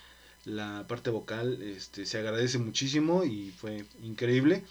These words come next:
Pero sí, este, pues, la verdad no, no, esperabas un poquito más, ¿no? Digo, y poniéndolo a lo mejor un poquito en comparación con otra banda que también decían que era el nuevo Led Zeppelin, como es, este,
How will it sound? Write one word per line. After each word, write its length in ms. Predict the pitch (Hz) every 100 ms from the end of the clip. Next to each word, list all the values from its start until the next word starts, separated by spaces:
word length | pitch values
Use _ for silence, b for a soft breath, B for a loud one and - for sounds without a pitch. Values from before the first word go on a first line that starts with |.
| B B B B B B B
Pero 280 | 185 202 196
sí, 480 | 175 180 180 185 190
este, 440 | 147 120 - 110
pues, 420 | 90 - 107 -
la 260 | 123 120 120
verdad 300 | 123 127 135
no, 520 | 135 131 127 127 127
no, 760 | 123 120 120 120 120 120 117 110
esperabas 520 | 127 156 147 170 170
un 100 | 165
poquito 300 | 139 - -
más, 260 | 113 90 90
¿no? 320 | 120 139 139
Digo, 400 | 123 110 107 101 - B B B
y 80 | 117
poniéndolo 420 | 123 135 151 147
a 40 |
lo 60 | 117
mejor 180 | 117 135
un 100 | 139
poquito 220 | 123 -
en 80 | 127
comparación 480 | 120 95 95 101 120
con 200 | 127 117
otra 220 | 120 131
banda 260 | 117 120 123
que 80 | -
también 220 | 101 110
decían 180 | 107 113
que 80 | 123
era 100 | 113
el 60 |
nuevo 180 | 113 113
Led 100 | 113
Zeppelin, 400 | - 123 131 147
como 280 | 143 98 101
es, 100 | 107 110
este, 480 | - - 92 87